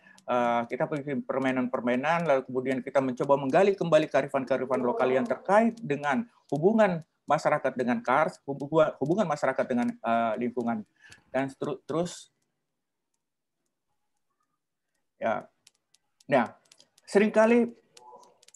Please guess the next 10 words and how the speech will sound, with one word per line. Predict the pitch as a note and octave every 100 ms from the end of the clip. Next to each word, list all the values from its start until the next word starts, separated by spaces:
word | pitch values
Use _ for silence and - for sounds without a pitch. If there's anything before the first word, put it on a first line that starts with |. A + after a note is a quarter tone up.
| - - -
geowisa-, | E3+ F#3+ F#3 G3 - C#3+
geowisata | E3+ F3 E3+ E3+ E3+
dihubungkan | F#3+ E3 D#3+ D3+ D#3+ D#3+ F3 F3
dengan | D3 C#3+ A#2+
ekowisata. | B2 C3+ B2+ B2+ B2 G#2+ F#2+ - _ _ _ _ _ _
Em, | C3 C#3 C#3 C3+ C3+ - _ _ _
<clears throat> | - - - -
saya | D#3
kira | D3 E3+ G#3 G#3 G3 _ _ _ _ _ _ _ _ _ _ _
cukup | F3+ F3+ F#3+ F#3+